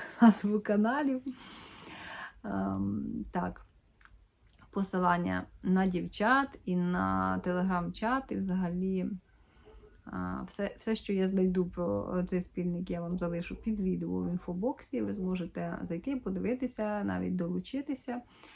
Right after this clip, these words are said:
Я думаю, що це буде цікаве в'язання, дівчата класні. Е, дуже мені сподобалось, до речі, в'язати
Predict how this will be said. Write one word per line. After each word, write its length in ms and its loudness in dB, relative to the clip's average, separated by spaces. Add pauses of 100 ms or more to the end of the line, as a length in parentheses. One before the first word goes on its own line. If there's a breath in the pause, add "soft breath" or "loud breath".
(180 loud breath)
Я 80 0
думаю, 300 4
що 140 -6
це 160 -2
буде 280 0
цікаве 460 -4
в'язання, 580 0
дівчата 560 -2
класні. 540 2 (800 soft breath)
Е, 600 0
дуже 320 4
мені 180 4
сподобалось, 680 0
до 120 0
речі, 280 2
в'язати 680 0